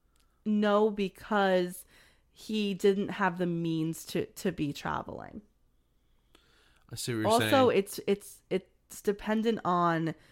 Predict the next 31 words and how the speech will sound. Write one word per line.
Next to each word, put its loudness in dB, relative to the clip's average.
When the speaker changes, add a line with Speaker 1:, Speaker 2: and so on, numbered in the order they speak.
Speaker 1:
the 2
crime 0
that -6
he's -10
going -6
to -10
be -10
facing. -6
So -6
he -8
was 0
allowed 2
to -6
make -4
bail 0
because -6
Wayne -2
Davis -4
posted -8
it -18
for -12
him. -12
Speaker 2:
But -4
him -4
hanging -6
out -4
with -4
witnesses -8
that -2
would -4
be -2